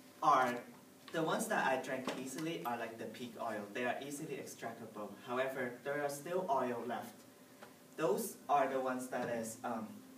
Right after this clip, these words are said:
those are not peak oil, and it is too expensive to extract because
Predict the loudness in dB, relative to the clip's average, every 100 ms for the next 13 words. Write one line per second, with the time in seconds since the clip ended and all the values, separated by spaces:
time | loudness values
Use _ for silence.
0 | -18 -18 -20 -10 -4 0 0 2 0 0
1 | -6 -2 0 0 0 -2 -2 -2 -2 -4
2 | -8 -16 -20 -20 -20 -20 -20 -16 -4 0
3 | 0 0 -2 -2 -2 -2 -4 -6 -8 -8
4 | -8 -8 -6 -6 -8 -12 -16 -20 -20 -14
5 | -10 -8 -6 -6